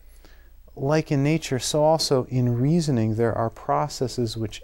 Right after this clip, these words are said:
absolutely cannot fail. This is like the process of the sun rising. Now, there's also a second process in which reason achieves the truth for the most part, but is capable of failing,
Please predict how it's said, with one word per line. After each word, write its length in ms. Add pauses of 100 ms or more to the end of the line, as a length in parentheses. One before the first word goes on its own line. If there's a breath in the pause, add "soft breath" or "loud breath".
absolutely 880
cannot 440
fail. 420 (960 loud breath)
This 240
is 120
like 400
the 120
process 640
of 160
the 80
sun 320
rising. 640 (1160 soft breath)
Now, 200
there's 160
also 280
a 60
second 460
process 760 (440 soft breath)
in 180
which 260
reason 520
achieves 500
the 100
truth 320
for 460
the 80
most 340
part, 300
but 220
is 260
capable 580
of 80
failing, 480